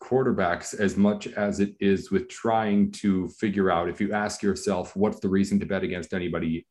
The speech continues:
else or bet for anyone other than Ohio State? The defenses in the Big Ten showed no signs of stopping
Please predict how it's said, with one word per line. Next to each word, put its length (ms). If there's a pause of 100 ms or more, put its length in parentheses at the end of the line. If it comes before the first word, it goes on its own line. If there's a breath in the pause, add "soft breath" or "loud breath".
else 400 (420)
or 120
bet 200
for 320
anyone 260
other 240
than 140
Ohio 320
State? 400 (920 loud breath)
The 200
defenses 580
in 80
the 80
Big 240
Ten 640 (840)
showed 260
no 140
signs 400
of 100
stopping 460